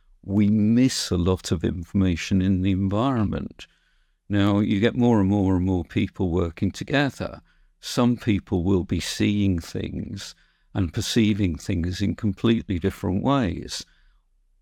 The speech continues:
Their way is no more right or no more wrong than anybody else's way. So what we've got to be doing as a leader is say to them, "That's interesting, I've missed that. What is it that you've seen that I've missed?"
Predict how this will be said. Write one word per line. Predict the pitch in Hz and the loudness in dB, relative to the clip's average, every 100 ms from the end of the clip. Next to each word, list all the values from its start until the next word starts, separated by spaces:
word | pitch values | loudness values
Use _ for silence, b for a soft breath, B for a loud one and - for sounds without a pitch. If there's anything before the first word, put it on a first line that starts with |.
| - | -10
Their | 90 101 117 135 127 | -6 2 4 6 4
way | 117 104 101 | 4 4 4
is | 98 95 | 2 2
no | 107 104 101 | 2 2 2
more | 92 92 92 87 | 2 0 0 0
right | 107 98 92 - - | 0 2 0 -4 -4
or | 95 82 | 0 2
no | 92 95 90 | 2 4 2
more | 90 90 87 | 0 0 0
wrong | 92 90 87 | 0 0 0
than | 90 | 0
anybody | 87 85 104 98 | -2 -2 -2 0
else's | 107 131 - - - | 0 -2 -6 -6 -4
way. | - - - 85 b b b b b | -6 -6 -10 -12 b b b b b
So | - 95 101 | -2 2 4
what | 110 113 | 4 2
we've | 117 101 | 2 0
got | - 120 - | 2 2 0
to | - | -2
be | 104 | 0
doing | 80 95 87 82 98 | 2 2 2 0 0
as | 110 110 | 0 -2
a | 87 | -4
leader | 82 85 92 - 90 | -2 -2 -2 -4 -6
is | 87 | -6
say | - 107 104 | -4 -2 -2
to | - 117 - | -4 -6 -6
them, | - 90 87 _ _ _ _ _ - | -6 -8 -8 _ _ _ _ _ -8
"That's | 147 - | -6 -2
interesting, | 107 - 92 - 104 | -2 0 -4 -2 -2
I've | 110 135 | 0 0
missed | 151 - 87 | -2 -4 -6
that. | 92 131 - _ _ _ _ _ _ _ - _ _ - | -4 -6 -10 _ _ _ _ _ _ _ -20 _ _ -6
What | 180 185 | -2 0
is | 165 | 0
it | 170 | -2
that | - 156 | -2 -2
you've | 147 131 | -2 -2
seen | - 113 104 | -2 -2 -2
that | 107 | -4
I've | 120 110 - | -4 -4 -2
missed?" | 101 87 - - | -2 -4 -8 -16